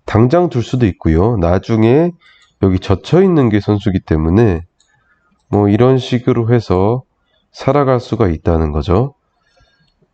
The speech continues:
그래서 백도 바로 차단을 오진 않았고요. 이쪽을 걸쳐갔는데 귀를 지킬 수도 있습니다만 저는 조금 전투적인 성향이기 때문에 갈라침을 해갔습니다.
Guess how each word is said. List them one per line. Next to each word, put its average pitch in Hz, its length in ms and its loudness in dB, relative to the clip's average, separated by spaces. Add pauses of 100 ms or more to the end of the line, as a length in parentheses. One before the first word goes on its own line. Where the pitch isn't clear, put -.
(180)
그래서 135 580 0
백도 101 300 -4
바로 120 380 -2
차단을 143 460 0
오진 95 260 0
않았고요. 87 720 0
이쪽을 107 460 0
걸쳐갔는데 90 840 -2 (800)
귀를 151 380 2
지킬 - 340 -2
수도 - 240 -2
있습니다만 110 840 0 (520)
저는 95 280 0
조금 95 180 0
전투적인 101 680 -2
성향이기 113 420 0
때문에 85 460 -2 (1600)
갈라침을 120 840 0
해갔습니다. 87 680 -4